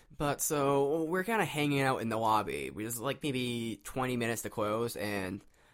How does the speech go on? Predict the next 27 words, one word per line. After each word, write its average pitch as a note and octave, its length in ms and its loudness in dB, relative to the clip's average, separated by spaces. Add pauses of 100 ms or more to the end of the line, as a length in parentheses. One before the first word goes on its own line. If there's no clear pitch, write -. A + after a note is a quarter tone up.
(120)
I'm C3+ 140 -2
trying G#3 160 0
to F3+ 60 2
read D3 160 2
her A#2+ 60 2
body A2 320 2
language, B1+ 400 -10
'cause G2 360 -6
this C#3 180 -6
was D#3 120 -4
the D3 80 0
hardest A#2+ 300 2
part A2+ 140 0
about G#2 140 -4
this - 160 -6
date, F#2 360 -4
is F2+ 300 -4
her C#3+ 220 -6
body B2 320 0
language E2 520 -6
was E2 640 -6
like G2 220 -6
reading G#2+ 300 -4
a - 20 -8
dead G2 240 -8
fishes. - 560 -10 (1300)
And A#2 440 -2